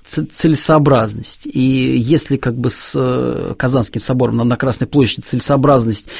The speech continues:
и возможность, они, так сказать, сошлись, да, потому что пустая площадка, э, действительно исторический центр города, наличие материалов, да, то, э, конечно же, с крупными воссозданиями, типа вот Сухарев башни или Китайгородской стены, здесь,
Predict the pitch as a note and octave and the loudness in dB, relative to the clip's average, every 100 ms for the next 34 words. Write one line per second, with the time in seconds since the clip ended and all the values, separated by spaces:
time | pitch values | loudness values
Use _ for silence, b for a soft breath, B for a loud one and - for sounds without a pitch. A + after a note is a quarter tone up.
0 | B E3 C#3+ C#3 C3 C#3+ C#3 G2+ G2+ - | B 4 6 6 6 6 6 2 -4 -8
1 | - - F#2+ G2+ G#2+ G#2+ A2 - - - | -14 -14 -8 -4 -2 -2 -4 -8 -6 -6
2 | - - C#3 - A#3 B3 C#3 C3+ D#3 - | -4 0 0 2 2 2 2 0 0 -6
3 | - - D3 - A#2+ B2+ C3 - A#3+ - | -8 -4 -2 0 -2 -2 -2 0 -2 0
4 | G3 B B B - D3+ D3 C#3 C3+ D3 | -4 B B B 0 4 6 6 4 2
5 | D3+ C#3+ D#3 D3+ E3 C#3+ C3 A#2+ - C3+ | -2 0 2 2 0 0 2 2 2 2
6 | B2 - - A#2 A2+ A2+ - - B2+ - | 2 -2 -2 -2 -2 -4 -6 -4 -2 -2
7 | C#3 A3 G3 D#3+ D3+ C#3+ A#2+ B2+ A#2 A#2 | 4 4 6 6 6 6 2 0 0 0
8 | C3+ D3+ G#3+ G3+ C3 C#3+ F3 - C#3 B | 2 2 2 2 0 -2 -2 0 0 B
9 | B B - C#3 B2+ C#3 E3 C#3+ B2+ B2+ | B B -2 -2 4 4 4 2 0 0
10 | - D#3 - A#2 A#2 A2 C3+ C3 E3+ G3+ | 0 0 2 0 0 -2 -2 0 2 4
11 | D3 A#2+ - - B2 A2+ - C3 - A2+ | 4 2 -2 -10 -10 -8 -4 -4 -2 -2
12 | A#2+ A2 A#2+ A2+ A#2 - C3 A#2 B2 A#2+ | -2 -2 -2 -2 -4 -4 -4 0 0 0
13 | - - - C#3+ G#3 C#3+ D3+ D#3+ | -4 -6 0 2 2 4 2 2